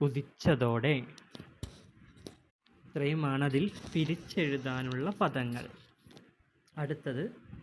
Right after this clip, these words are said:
കണ്ടെത്താം, പറയാം, എഴുതാം. പുഴയ്ക്ക് ജീവൻ വച്ചു തുടങ്ങിയിരുന്നു. മരങ്ങളിൽ നിലാവ് പെയ്തിറങ്ങിയതോടെ മഴയ്ക്ക് നിറക്കൂട്ടായി. കുറുമ്പ് കാട്ടുന്ന ആനക്കൂട്ടം,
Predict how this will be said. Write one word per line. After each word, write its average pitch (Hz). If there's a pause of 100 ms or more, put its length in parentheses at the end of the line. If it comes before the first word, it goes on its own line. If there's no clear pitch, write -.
(440)
കണ്ടെത്താം, 156 (260)
പറയാം, 131 (240)
എഴുതാം. 135 (1600)
പുഴയ്ക്ക് 175 (120)
ജീവൻ 151
വച്ചു 165 (100)
തുടങ്ങിയിരുന്നു. 131 (800)
മരങ്ങളിൽ 180 (120)
നിലാവ് 147
പെയ്തിറങ്ങിയതോടെ 135 (180)
മഴയ്ക്ക് 139 (200)
നിറക്കൂട്ടായി. 151 (680)
കുറുമ്പ് 226
കാട്ടുന്ന 170 (200)
ആനക്കൂട്ടം, 143